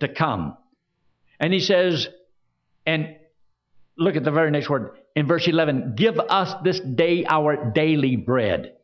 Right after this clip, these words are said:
That is to keep you constantly, daily dependent upon the Lord.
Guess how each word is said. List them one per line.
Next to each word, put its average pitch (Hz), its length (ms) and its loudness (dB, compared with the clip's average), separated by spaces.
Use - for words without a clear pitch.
That - 300 -2
is 147 180 0
to 147 100 -2
keep 226 520 -4
you 160 360 0
constantly, 139 1000 -2
daily 143 600 2
dependent 139 840 0
upon 151 400 -2
the 156 80 0
Lord. 151 480 0